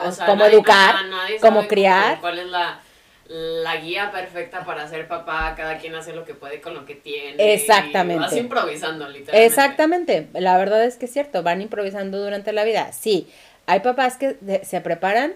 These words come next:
Speaker 2: sí, hay personas, eh, hay papás que, que, que nos ponemos a leer, sí, hay tra-, hay papás que hacemos trabajo personal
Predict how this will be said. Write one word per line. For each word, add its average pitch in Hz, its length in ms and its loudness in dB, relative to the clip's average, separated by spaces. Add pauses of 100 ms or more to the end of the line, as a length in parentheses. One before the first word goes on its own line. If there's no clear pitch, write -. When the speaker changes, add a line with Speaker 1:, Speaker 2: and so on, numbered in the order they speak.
(140)
Speaker 2:
sí, 156 440 -8
hay 190 140 0
personas, 233 580 -4 (560)
eh, 165 480 -4
hay - 80 -2
papás 208 320 -4
que, 208 340 -2
que, 175 360 -2
que 160 180 -12
nos 165 160 -8
ponemos 190 380 -6
a 196 60 -2
leer, 190 280 0
sí, 196 380 -8
hay 185 100 -2
tra-, 190 220 -4
hay 185 80 -6
papás 185 320 -8
que 196 60 -12
hacemos 180 260 -10
trabajo 175 320 -2
personal 170 480 -8